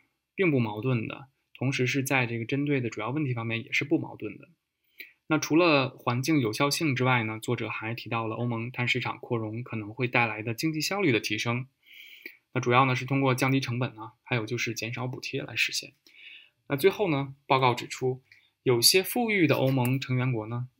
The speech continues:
已经引入了额外的减排政策，比如说碳税。那德国呢，就是从今年开始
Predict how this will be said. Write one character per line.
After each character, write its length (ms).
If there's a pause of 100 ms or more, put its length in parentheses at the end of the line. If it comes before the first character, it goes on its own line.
(220)
已 120
经 320
引 240
入 220
了 300 (200)
额 220
外 260
的 280 (260)
减 200
排 180
政 320
策， 340 (340)
比 100
如 120
说 140
碳 240
税。 260 (380)
那 80
德 220
国 120
呢， 100
就 140
是 160
从 520
今 180
年 200
开 280
始 480